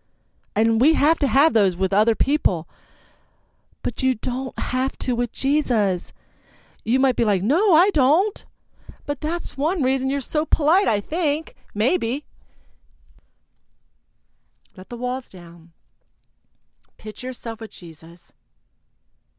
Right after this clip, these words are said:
Don't be all polite like you're sitting with me in a coffee shop for the first time, 'cause I guarantee it, it's gonna take a little bit before you and I, the ice break, and we're actually gonna be our true selves.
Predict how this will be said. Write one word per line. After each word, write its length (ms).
Don't 200
be 120
all 160
polite 500
like 180
you're 80
sitting 400
with 200
me 240
in 80
a 40
coffee 380
shop 260
for 60
the 80
first 240
time, 220
'cause 120
I 100
guarantee 440
it, 140
it's 80
gonna 140
take 240
a 20
little 180
bit 240
before 340
you 200
and 80
I, 180
the 140
ice 240
break, 540
and 100
we're 100
actually 360
gonna 200
be 160
our 200
true 380
selves. 520